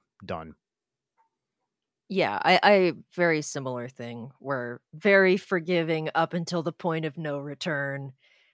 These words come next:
Speaker 2: where it's like, "Man, I really let you step all over me, huh?" And, uh, this is a bridge too far. I think I've, a nice thing about maturing as an adult has been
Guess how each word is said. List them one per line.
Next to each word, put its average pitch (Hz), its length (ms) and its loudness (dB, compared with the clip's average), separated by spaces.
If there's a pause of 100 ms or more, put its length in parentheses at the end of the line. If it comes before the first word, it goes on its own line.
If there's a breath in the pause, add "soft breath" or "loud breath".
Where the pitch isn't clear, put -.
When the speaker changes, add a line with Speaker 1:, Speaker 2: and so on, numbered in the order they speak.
(120)
Speaker 2:
where 160 160 0
it's 143 200 -4
like, 131 260 -6
"Man, 190 560 4 (140)
I 190 240 6
really 156 720 0 (540)
let 156 180 2
you 143 100 -6
step 175 320 0
all 185 140 4
over 170 320 2
me, 139 200 -6
huh?" 135 420 -2 (580)
And, 131 480 -8 (180)
uh, 135 160 -6
this 147 240 -4
is 131 380 -10
a 135 180 -6 (260)
bridge 117 280 -10
too 113 160 -12
far. 107 260 -10
I 135 140 -2
think 220 180 -2
I've, 196 300 2 (1200)
a 190 40 -2
nice 202 380 2
thing 175 220 -2
about 151 420 0 (440)
maturing 135 640 -6
as 127 160 -8
an 131 80 -6
adult 127 520 -4
has 127 300 -10
been 120 640 -8